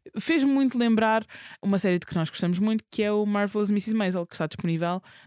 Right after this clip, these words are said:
na Prime Video. Funny Woman, neste caso, lá está, está na Sky Showtime, e é uma série inspirada num livro que tem o mesmo nome, que fez muito sucesso há uns tempos, especialmente no Reino Unido,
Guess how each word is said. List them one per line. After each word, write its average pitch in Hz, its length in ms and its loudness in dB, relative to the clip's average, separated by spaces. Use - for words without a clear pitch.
na 160 180 -2
Prime 165 260 0
Video. 151 320 -4
Funny 247 240 2
Woman, 214 240 2
neste 170 180 -4
caso, 160 220 0
lá 165 60 -2
está, 156 180 -2
está - 200 -8
na 165 100 0
Sky 165 240 -2
Showtime, 196 500 0
e 247 140 2
é 254 60 4
uma 262 380 2
série 233 300 2
inspirada 185 680 2
num 170 260 -2
livro 196 320 0
que - 100 -10
tem 165 120 0
o 160 40 0
mesmo 160 240 0
nome, 180 280 0
que - 60 -12
fez 175 140 0
muito 160 220 -2
sucesso 170 300 0
há 165 40 0
uns 165 120 -2
tempos, 160 280 -4
especialmente 190 400 0
no 180 120 2
Reino 170 240 2
Unido, 220 380 2